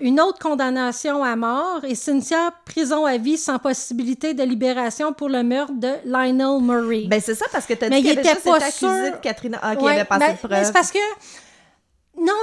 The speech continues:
Speaker 1: il y avait assez de preuves, mais comme il était déjà condamné à mort,
Speaker 2: Right.
Speaker 1: il se disait, « Ça vaut-tu vraiment la peine de les ramener en
Speaker 2: Sure,
Speaker 1: cour
Speaker 2: sure, sure.
Speaker 1: pour le meurtre de Madame Murray ? »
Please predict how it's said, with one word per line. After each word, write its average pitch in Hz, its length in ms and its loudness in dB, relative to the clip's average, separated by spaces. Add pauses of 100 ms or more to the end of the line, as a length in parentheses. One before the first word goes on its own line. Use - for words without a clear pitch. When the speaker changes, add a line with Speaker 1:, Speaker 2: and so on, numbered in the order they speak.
Speaker 1:
il - 40 2
y 349 40 4
avait 311 160 2
assez 381 260 0
de 269 60 -6
preuves, 349 400 -2
mais 320 80 0
comme 392 240 -2
il 403 40 0
était 339 180 -2
déjà 285 340 -2
condamné 254 800 0 (120)
à 214 100 -2
mort, 220 600 0 (220)
Speaker 2:
Right. 208 200 2
Speaker 1:
il 247 40 2
se 226 60 -4
disait, « 262 180 4
Ça 330 180 2
vaut-tu 330 380 -4
vraiment 349 320 -2 (180)
la 302 60 2
peine 320 380 0
de 285 40 0
les 254 120 0
ramener 311 540 2
en 269 180 2
Speaker 2:
Sure, 277 160 2
Speaker 1:
cour 311 100 4
Speaker 2:
sure, 330 180 4
sure. 339 300 0 (140)
Speaker 1:
pour 320 240 2
le 269 200 0
meurtre 269 400 0
de 247 540 -2
Madame 240 400 0
Murray ? » 233 480 -2